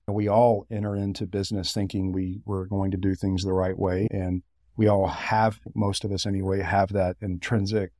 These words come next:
honesty or transparency. And it was an odd thing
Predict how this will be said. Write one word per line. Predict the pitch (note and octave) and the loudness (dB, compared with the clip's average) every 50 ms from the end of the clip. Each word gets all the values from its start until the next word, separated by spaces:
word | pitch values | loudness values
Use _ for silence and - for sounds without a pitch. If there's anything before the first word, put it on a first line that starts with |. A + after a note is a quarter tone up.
| - - | -4 0
honesty | G2 G2 A2+ B2 A2+ - - A#2 A#2 C3 B2 | 2 4 4 4 2 0 2 2 2 2 2
or | G2+ F#2+ F2+ F2+ | 0 -2 -4 -4
transparency. | - - G#2 F#2 F2 - - G#2+ G2 G2+ G#2+ A2 - - A#2 A2+ A2+ G#2+ | -2 -2 -2 -2 -2 -4 -4 -2 0 0 0 0 0 2 4 4 4 4
And | F#2 F2+ F2 | 2 0 -2
it | G#2+ | -2
was | G#2+ F#2+ | -2 -2
an | G2+ G2 | 0 2
odd | F#2+ G#2+ A#2+ A2+ - | 4 4 4 4 2
thing | A#2+ G#2 F#2+ F#2 F#2 F2+ F2+ | 0 0 0 0 -2 -4 -8